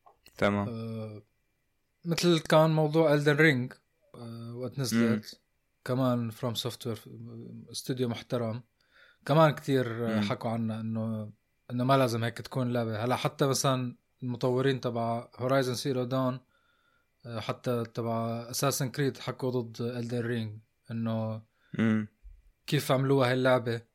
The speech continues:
Speaker 2: وكتير
Speaker 1: مم.
Speaker 2: تجاوزوا شغلات الشركات ال تريبل اي عادة بيعملوها. بس هذا بيرجيك دليل إنه مو، مو ضروري تلحق أنت شو اللي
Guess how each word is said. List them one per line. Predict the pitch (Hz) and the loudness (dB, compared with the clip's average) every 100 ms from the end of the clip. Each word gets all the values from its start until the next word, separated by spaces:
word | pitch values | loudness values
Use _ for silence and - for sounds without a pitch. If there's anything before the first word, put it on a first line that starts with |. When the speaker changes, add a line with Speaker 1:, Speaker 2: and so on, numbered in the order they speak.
| _ | _
Speaker 2:
وكتير | 101 123 135 107 139 123 127 123 | -20 -12 0 2 4 2 0 0
Speaker 1:
مم. | 123 | -2
Speaker 2:
تجاوزوا | 117 139 135 127 127 123 120 - _ | 0 2 4 2 2 0 -4 -10 _
شغلات | - 123 127 131 - - - _ _ 123 | -8 -2 0 0 -2 -12 -14 _ _ -14
الشركات | 117 - 120 - 123 120 | -6 -6 -6 -6 -6 -4
ال | 117 110 | -6 -6
تريبل | 139 127 127 | -6 -4 -4
اي | 123 | -4
عادة | 113 117 120 113 117 | -4 -4 -6 -4 -4
بيعملوها. | 117 113 127 127 117 120 _ _ _ _ _ _ _ _ _ | -2 -2 0 0 -2 -6 _ _ _ _ _ _ _ _ _
بس | 127 127 | -8 4
هذا | 165 | 6
بيرجيك | 160 160 165 | 8 6 6
دليل | 147 151 156 135 | 4 2 4 2
إنه | 117 117 123 123 120 117 _ _ _ _ _ _ _ _ _ _ _ _ _ - - | 0 -2 0 0 -2 -6 _ _ _ _ _ _ _ _ _ _ _ _ _ -20 -6
مو، | 143 156 - - | 0 2 0 -6
مو | 156 156 | -4 2
ضروري | 151 143 143 139 | 4 4 4 2
تلحق | 135 135 - 143 - | 2 -2 -2 -8 -6
أنت | 135 - 123 120 117 - _ | -10 -4 -4 -4 -6 -12 _
شو | - - 127 | -14 -6 -2
اللي | 123 113 113 110 107 107 104 | -2 -4 -6 -6 -8 -10 -12